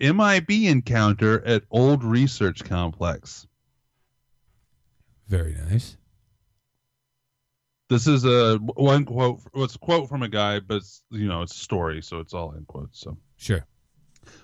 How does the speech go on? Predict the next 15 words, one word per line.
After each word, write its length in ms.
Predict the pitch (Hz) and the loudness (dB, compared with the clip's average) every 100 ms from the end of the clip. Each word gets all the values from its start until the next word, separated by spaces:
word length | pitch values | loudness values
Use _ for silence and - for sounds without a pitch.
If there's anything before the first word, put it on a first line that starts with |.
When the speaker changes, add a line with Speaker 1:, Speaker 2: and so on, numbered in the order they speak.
| _ | _
Speaker 1:
"I 140 | - 127 | 0 4
know 300 | 135 175 185 | 4 6 4
a 40 | |
dude 400 | 151 165 180 147 | 4 4 4 4
who 180 | 98 127 | 2 0
worked 380 | 113 131 139 - | 2 2 2 0
at 200 | 123 117 | -2 -2
Experimental 920 | 110 - - 139 170 139 143 147 135 | -6 -8 -2 0 2 2 2 2 2
Mines, 720 | 131 139 131 113 98 92 - - - - - | 4 4 4 2 -2 -8 -10 -10 -10 -14 -10
U 240 | 120 135 131 | 0 4 4
S 160 | 120 120 | 2 -2
Bureau 500 | - 117 113 104 101 | -2 2 2 2 0
of 140 | 95 | -2
Mines." 680 | 123 170 92 71 65 - - _ _ | 0 2 0 -6 -20 -20 -20 _ _
Speaker 2:
Okay. 440 | 117 107 95 90 | 2 2 2 -4